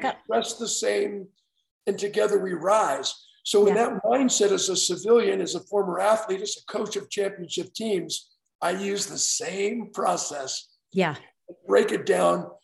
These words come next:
Speaker 1: How many of you agree that it's all about a team? They all raise their hand. I'm like, "Wrong answer. It's not all about team. Teams lose, Cleveland Browns.
Speaker 2: Mm-hmm.
Speaker 1: Teams lose, New York Yankees. Teams lose, my Oakland Raiders." Whoever said it's not whether you win or lose that counts,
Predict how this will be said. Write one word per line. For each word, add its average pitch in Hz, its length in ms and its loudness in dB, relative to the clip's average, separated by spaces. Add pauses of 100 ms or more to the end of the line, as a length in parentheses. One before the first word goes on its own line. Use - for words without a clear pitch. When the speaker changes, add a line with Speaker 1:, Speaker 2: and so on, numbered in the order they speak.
(240)
Speaker 1:
How 214 160 2
many 247 200 4
of 220 120 -4
you 233 80 -2
agree 226 220 -4
that 220 120 0
it's 196 140 -4
all 214 180 4
about 202 220 2
a 202 40 -6
team? 214 320 -4
They 175 80 -8
all 233 140 0
raise 196 200 6
their 185 120 0
hand. 190 200 0
I'm 185 60 -6
like, 175 160 -6 (100)
"Wrong 202 320 4
answer. 214 400 0 (600)
It's - 120 -8
not 226 220 4
all 208 200 2
about 190 300 4
team. 196 340 -6
Teams 220 380 -4
lose, 240 420 2
Cleveland 160 540 -10
Browns. 180 640 -6
Speaker 2:
Mm-hmm. 185 380 -2
Speaker 1:
Teams 214 360 0
lose, 226 600 2
New 196 120 0
York 208 260 0
Yankees. 196 360 -8 (540)
Teams 233 340 4
lose, 247 460 4
my 190 220 4
Oakland 185 340 0
Raiders." 170 360 -4
Whoever 240 260 0
said 233 180 4
it's 208 120 0
not 226 180 0
whether 214 200 2
you 190 120 -4
win 208 160 2
or 202 80 4
lose 202 280 -2
that - 120 -14
counts, - 600 -2